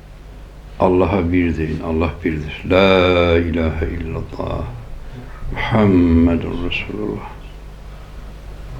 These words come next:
Bu söz ne yapar? Bu söz alemde nasıl yankılanır? Bu sözü duyanlar ne yaparlar?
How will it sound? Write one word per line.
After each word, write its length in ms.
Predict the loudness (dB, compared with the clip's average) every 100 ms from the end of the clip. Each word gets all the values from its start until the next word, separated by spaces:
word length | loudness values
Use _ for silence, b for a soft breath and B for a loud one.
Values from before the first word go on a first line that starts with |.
| -12 -14 -14 -14 -14 -14 -12 -10 B B B B B B 4
Bu 140 | 6
söz 340 | 8 8 8
ne 120 | 8 8
yapar? 580 | 8 4 2 0 -2 -8 -12 -10 -6 -6 -4 -4 -6 -10 -12 B B B B B B
Bu 140 | 4 6
söz 320 | 8 8 8
alemde 600 | 8 10 10 10 10 10
nasıl 300 | 8 8 8
yankılanır? 800 | 8 6 4 4 4 2 -2 -4 -8 -12 -14 -14 B B B B B B B 0
Bu 100 | 2
sözü 440 | 6 8 8 8 8
duyanlar 500 | 8 10 8 8 8
ne 80 |
yaparlar? 580 | 8 6 4 2 0 -4